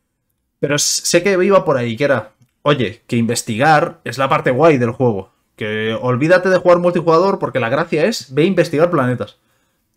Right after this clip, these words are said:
Y el entrevistador como que insistía un poco en el ro-, porque veía un poco la, las fisuras en el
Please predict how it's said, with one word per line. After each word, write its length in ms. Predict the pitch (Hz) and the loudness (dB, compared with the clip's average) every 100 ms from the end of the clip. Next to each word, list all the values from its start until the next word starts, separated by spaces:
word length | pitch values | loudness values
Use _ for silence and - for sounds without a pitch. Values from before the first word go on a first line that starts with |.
| _ _ _ _ _ _ _ _ - | _ _ _ _ _ _ _ _ 0
Y 60 | 180 | 2
el 80 | |
entrevistador 560 | 180 170 180 190 190 254 | 2 -2 -6 0 4 4
como 220 | 220 196 | 2 -2
que 60 | 185 | -2
insistía 340 | 165 170 226 | -4 0 2
un 80 | 226 | 2
poco 240 | 226 208 | 2 0
en 80 | 208 | 0
el 120 | 180 | 0
ro-, 220 | 165 185 - | 0 -4 -4
porque 220 | 156 160 | -2 -2
veía 420 | 139 123 156 196 | -4 -4 0 0
un 80 | 202 | 2
poco 380 | 214 214 208 139 | 2 2 0 0
la, 500 | 117 139 131 117 113 | -2 -4 -4 -4 -6
las 220 | 151 - | -6 -6
fisuras 480 | 143 123 147 110 - | -6 0 2 0 -2
en 160 | 131 127 | -4 -4
el 400 | 123 120 117 | -4 -6 -8